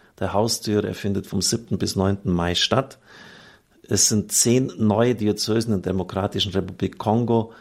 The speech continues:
die darum bitten, dass wir ihnen das Radio bringen. Ist doch wunderbar. Offensichtlich spricht es sich herum, dass wir gute Arbeit leisten und sie wollen das Radio haben. Im Südsudan kommt die Diözese Yambio Tori dazu, zu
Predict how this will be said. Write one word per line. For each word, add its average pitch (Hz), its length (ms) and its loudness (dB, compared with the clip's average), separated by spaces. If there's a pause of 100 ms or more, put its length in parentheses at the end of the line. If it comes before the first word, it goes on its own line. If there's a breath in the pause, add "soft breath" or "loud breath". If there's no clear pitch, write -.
(260 loud breath)
die 104 120 -2
darum 101 320 2
bitten, 117 400 -2
dass 98 260 -2
wir 101 180 0
ihnen 107 300 0
das 98 220 0
Radio 110 300 0
bringen. 92 360 -4 (140)
Ist - 200 -8
doch 98 140 0
wunderbar. 107 560 2 (240 loud breath)
Offensichtlich 101 560 -4
spricht - 320 -6
es 101 140 -4
sich 95 120 -2
herum, 113 380 0 (280 loud breath)
dass 101 180 -4
wir 101 80 2
gute - 320 -2
Arbeit 104 340 0
leisten 101 480 -2 (300 loud breath)
und 95 120 -4
sie 92 140 0
wollen 95 240 2
das 92 220 -4
Radio 85 320 -6
haben. 87 300 -8 (420 loud breath)
Im 110 100 2
Südsudan 101 800 2 (300 loud breath)
kommt 107 260 -2
die 107 80 -2
Diözese 113 500 0
Yambio 104 520 2
Tori 117 400 -2
dazu, 95 420 -4
zu 92 460 -6